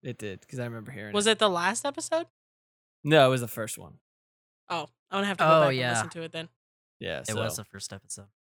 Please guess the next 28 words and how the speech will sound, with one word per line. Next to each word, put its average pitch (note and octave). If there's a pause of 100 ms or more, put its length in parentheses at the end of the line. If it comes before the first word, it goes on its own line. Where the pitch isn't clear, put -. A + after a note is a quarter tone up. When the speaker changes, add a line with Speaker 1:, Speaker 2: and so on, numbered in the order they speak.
Speaker 1:
Demi, D#3
if D3
you C#3+
Speaker 2:
Oh. C3
Speaker 1:
are D#3
a D3
host C3+
on B2+
our B2
show, A#2
I B2
have B2
nothing C#3+
against D#3+
you. B2 (1700)
Speaker 2:
Yes, F#3
he E3+
does. -
Speaker 3:
As C3+
if C#3
she's -
gonna A#2
listen A2+
to A2
this. -
Speaker 2:
<laughs> -
Speaker 1:
Yeah. G#3+ (120)
Speaker 2:
Yeah, A2+